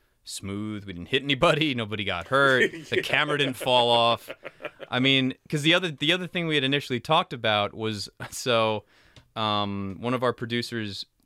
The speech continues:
Speaker 1: thought he would be able to get, like, a car rig where you basically get, like, a, like, a truck and then you rig the, like,
Speaker 2: Yeah.
Speaker 1: how they shoot on, like, Fast and Furious, where you basically have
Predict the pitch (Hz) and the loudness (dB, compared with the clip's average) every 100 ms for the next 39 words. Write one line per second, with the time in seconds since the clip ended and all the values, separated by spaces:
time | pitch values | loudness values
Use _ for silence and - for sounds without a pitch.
0 | _ - 147 156 - 139 127 113 110 113 | _ 0 2 2 0 -6 -6 -2 0 0
1 | 110 104 107 98 107 101 101 - _ _ | 0 -6 -10 -4 2 2 2 -2 _ _
2 | _ 110 - 90 - - 139 143 107 101 | _ -12 -10 -12 -10 0 2 2 0 -2
3 | 90 90 95 98 107 - 101 95 104 101 | -4 -6 -8 -4 -4 -4 -10 -4 -2 -2
4 | 104 95 92 92 82 92 - - 92 98 | -4 -6 -4 -6 -6 -10 -12 -10 -8 -8
5 | - - 98 90 92 - 98 92 95 - | -10 -10 -10 -10 -12 -10 -8 -8 -8 -4
6 | 135 127 139 131 - 127 117 107 - 117 | 0 0 0 -2 -4 -4 -4 -4 -2 -2
7 | 113 104 - 151 104 90 - 98 95 101 | -2 -8 -2 0 0 -2 -8 -8 -6 -6
8 | 101 98 98 101 95 - | -6 -8 -4 -2 -4 -8